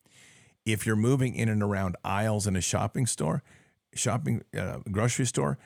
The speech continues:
pay attention to getting boxed up and pinned in. No, always think in terms of alternate routes and ways to move in and out. Don't get yourself boxed in.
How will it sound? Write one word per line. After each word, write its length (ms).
pay 160
attention 460
to 80
getting 300
boxed 460
up 160
and 160
pinned 320
in. 320
No, 300
always 380
think 240
in 80
terms 280
of 160
alternate 480
routes 380
and 120
ways 240
to 100
move 240
in 160
and 100
out. 300
Don't 260
get 260
yourself 480
boxed 400
in. 200